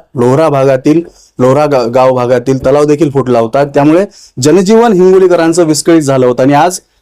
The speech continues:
नागेश पाटील आष्टीकर जे हिंगोली लोकसभेचे खासदार आहेत, त्यांनी तात्काळ त्या ठिकाणी जाऊन भेटी दिल्या, त्यांची, त्यांचे सांत्वन, सांत्वन देखील केले. अ, दादा, आज भेट दिली आहे, काय परिस्थिती आहे नेमकी त्या ठिकाणी? मोठ्या प्रमाणात, अ, पाऊस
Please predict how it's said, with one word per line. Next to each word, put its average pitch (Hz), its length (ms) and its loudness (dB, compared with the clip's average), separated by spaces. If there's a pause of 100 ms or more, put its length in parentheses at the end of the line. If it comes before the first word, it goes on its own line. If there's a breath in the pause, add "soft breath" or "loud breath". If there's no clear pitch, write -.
नागेश 160 280 0
पाटील 196 240 0
आष्टीकर 160 360 0
जे 131 160 0
हिंगोली 143 340 2
लोकसभेचे 160 440 0
खासदार 143 280 0
आहेत, 147 160 0
त्यांनी 143 220 2
तात्काळ 135 420 -2
त्या 151 140 0
ठिकाणी 143 300 0
जाऊन 143 200 0
भेटी 131 300 0 (260)
दिल्या, 131 260 0
त्यांची, 151 380 -2
त्यांचे 135 320 -2
सांत्वन, 143 400 -2
सांत्वन 143 380 0
देखील 160 240 0
केले. 143 200 -2 (600 loud breath)
अ, 135 100 0
दादा, 165 240 0
आज 190 120 -2
भेट 170 280 0
दिली 180 220 2
आहे, 180 100 0
काय 180 200 0
परिस्थिती 202 520 -2
आहे 202 80 2
नेमकी 170 300 2
त्या 165 140 0
ठिकाणी? 156 540 0
मोठ्या 151 300 0
प्रमाणात, 170 400 0 (280)
अ, 123 100 0
पाऊस 147 380 0